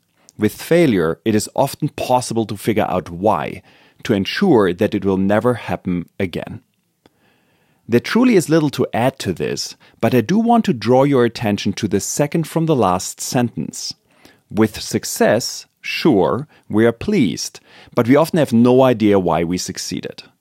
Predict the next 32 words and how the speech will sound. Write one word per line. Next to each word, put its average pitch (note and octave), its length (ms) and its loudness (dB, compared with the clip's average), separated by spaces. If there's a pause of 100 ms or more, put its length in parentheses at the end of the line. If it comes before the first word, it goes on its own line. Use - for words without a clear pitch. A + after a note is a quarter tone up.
(340)
Out A2+ 80 2
of A2+ 80 0
my A2 220 0
own D3 180 6
experience, G2 760 2
I G#2+ 120 -2
can A2 160 -2
just - 320 -6
add A2 260 0
a G#2+ 100 0
huge E3 760 -4
exclamation G2 640 -2
mark D#2+ 240 -2
to - 80 -6
this E2+ 200 -2
insight. - 600 -10 (800)
All C3+ 180 6
too D#3 160 2
often, G#2+ 320 2
I've F#2+ 240 -2
asked A2+ 260 -6
myself G#2+ 480 0
what A2+ 260 0
exactly A#2+ 600 -2
it G#2+ 160 -4
was G#2+ 540 2 (320)
which A2+ 180 -2
made A#2+ 180 2
a A2+ 80 2
particular E3+ 480 -2
project F#2 460 -2
successful, - 680 -4